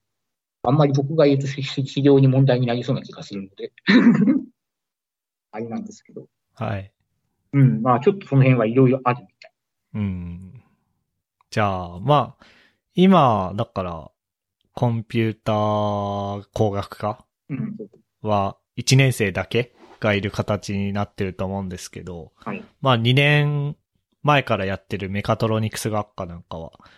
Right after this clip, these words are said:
Speaker 2: 今、一番上が三年生ってことですよね。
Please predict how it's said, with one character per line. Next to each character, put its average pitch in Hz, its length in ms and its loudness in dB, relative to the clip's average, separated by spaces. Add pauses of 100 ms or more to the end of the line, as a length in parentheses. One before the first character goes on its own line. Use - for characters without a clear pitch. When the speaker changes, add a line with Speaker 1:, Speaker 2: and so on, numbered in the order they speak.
(120)
Speaker 2:
今、 90 300 -8 (320)
一 110 180 -8
番 101 200 -2
上 98 120 -4
が 98 120 -6
三 113 220 -2
年 113 140 -4
生 - 340 -14
っ - 80 -20
て - 80 -10
こ 92 100 -14
と 95 80 -12
で 87 80 -12
す - 120 -16
よ 95 60 -12
ね。 123 160 -14